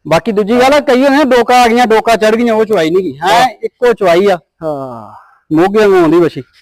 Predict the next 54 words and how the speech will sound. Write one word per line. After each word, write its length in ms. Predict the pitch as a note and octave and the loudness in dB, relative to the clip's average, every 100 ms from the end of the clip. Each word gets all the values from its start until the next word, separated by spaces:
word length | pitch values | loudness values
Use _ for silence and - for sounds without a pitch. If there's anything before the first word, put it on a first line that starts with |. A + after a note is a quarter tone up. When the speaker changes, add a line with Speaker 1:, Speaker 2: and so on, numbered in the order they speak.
| - | -10
Speaker 2:
ਲੈ 260 | D3+ D3+ C#3 | -4 -2 -2
ਵੀ 120 | C3 | -2
ਕਰੋ 240 | C3 B2+ | -4 -4
ਚੈੱਕ, 220 | A#2 A#2+ | -4 -6
ਠੀਕ 160 | A#2 C#3 | -8 -4
ਆ 60 | F3 | -4
ਜੀ। 80 | |
ਬਾਕੀ 300 | D#3+ D#3+ E3 | 0 -2 -2
ਗੁੰਦੀ 400 | G3+ D#3 F3+ F3+ | -4 -4 -2 -2
ਪਈ 200 | A3 G3+ A#3 | -2 0 0
ਆ 40 | |
ਕਰਮ 200 | G#3+ G#3 | 0 -2
ਵਾਲੀ 160 | G#3 G#3 | -2 -2
ਪੂਰੀ 280 | G3+ G#3 | -4 -4
ਗੋਲ 320 | F#3+ F3 F#3 F3+ | 0 0 2 0
ਸਰਾਣੇ 320 | F#3+ F#3 D#3 | 0 0 0
ਵਰਗੀ 280 | D3 E3 G3 | -2 -2 -2
ਆ। 140 | G#3+ - _ _ _ _ _ _ _ _ | -2 -6 _ _ _ _ _ _ _ _
ਤੇ 120 | F#3 | -2
ਜੇਕਰ 360 | D#3+ E3+ E3 G#3 G#3 G3+ F#3 | 0 -2 0 0 2 2 2
ਗੱਲ 180 | E3+ F3 | 0 0
ਕਰੀਏ 260 | F#3+ G3+ | 0 0
ਵੀ 80 | G#3+ | 0
ਸੂਸਵਾ 520 | - E3+ F3 E3 F#3 | -2 -4 -4 -2 -2
ਦੇ 100 | G3 F#3 | 0 0
ਵਿੱਚ 200 | F3 F#3+ | -2 -4
ਪਸ਼ੂ 300 | F#3 E3+ F3+ | -8 -8 -6
ਥੋੜਾ 220 | G3 A3+ | -2 0
ਬਹੁਤਾ 240 | G#3 G3+ | 0 0
ਟੁੱਟ 220 | F#3+ E3 | -2 -4
ਜਾਂਦਾ, 260 | E3 F3 F#3 | -6 -4 -2
ਤਹਿ 240 | F3+ F3 | 0 -2
ਜੀ 100 | G3 | 0
ਲਾ 160 | F#3 D3+ | -2 -2
ਜਾਂਦਾ, 220 | D#3 E3+ | -2 -2
ਉਹ 120 | G3 | -2
ਗੱਲਬਾਤ 380 | F3 D3 C#3+ D3 | -2 -2 -2 -2
ਨਹੀਂ 180 | C#3+ D#3 | -4 -8
ਹੈਗੀ। 200 | D3 A#2 _ _ _ - | -8 -12 _ _ _ -6
ਪਿੰਕ 240 | E3 D#3 | -4 -4
ਗੁਲਾਬੀ 440 | D#3+ D#3 C#3 D#3 | -2 0 0 0
ਆਰਡਰ 320 | E3 C3+ E3+ E3 - _ _ _ _ - | 0 0 -2 -2 -6 _ _ _ _ -6
ਤੇ 60 | D#3+ | -4
ਲੰਬਾ 340 | D#3+ D#3 D3+ | -2 -2 0
ਹੀ 60 | F3+ | -2
ਥਾਣਾ 220 | D3+ D3+ | 0 -2
ਕਰਮ 220 | D#3+ D#3 | -2 -2
ਵਾਲੀ 180 | D#3 D3+ | 0 -2
ਨੂੰ 160 | D#3+ D#3 | -2 -4
ਦੂਰਾ, 260 | C#3 D#3+ | -2 -2
ਠੀਕ 200 | E3 D3+ | -2 0
ਆ 60 | E3 | 0
ਜੀ। 80 | F3+ | 0
Speaker 1:
ਅੱਛਾ। 120 | D3 | -4